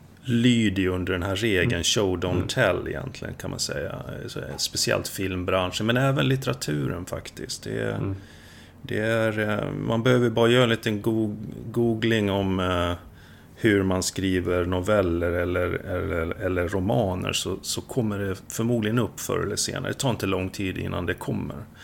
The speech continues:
Speaker 1: Så att det här är väldigt etablerat idag och väldigt genomgående. Ehm, sen kan man ju vis-, visserligen diskutera show, don't tell. Men det finns ju de som menar att det, det bästa är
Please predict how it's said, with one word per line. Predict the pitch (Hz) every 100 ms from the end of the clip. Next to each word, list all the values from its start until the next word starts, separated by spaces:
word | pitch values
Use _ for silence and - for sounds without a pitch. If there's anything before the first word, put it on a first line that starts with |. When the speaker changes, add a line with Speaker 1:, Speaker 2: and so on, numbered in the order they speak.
| - - -
Speaker 1:
Så | 104
att |
det | 120
här | 120 143
är | 113
väldigt | 101 135 139 143 147 139 120
etablerat | 107 - 95 120 113 90 85 -
idag | - 85 -
och | 104 - 92
väldigt | 104 117 113 107 107 107 95 85
genomgående. | 95 92 92 95 113 101 76 73 80 67 - - - - - - - - -
Ehm, | 90 87 87 90 90 92 - - -
sen | 131 123 107
kan | 120
man | 92
ju | 85
vis-, | 85 - -
visserligen | 92 - 87 87 90
diskutera | 90 - 95 - 104 85
show, | - 101 90 87 87 90
don't | 85 85 - -
tell. | 160 - - - - - - - - - - - -
Men | 107 110
det | 117
finns | 135 117 -
ju | 92
de | 92
som | 87 90
menar | 87 87
att | 87 -
det, | 90 87 87 - - - - - - -
det | 101
bästa | 95 92 - 87
är | 87 90 85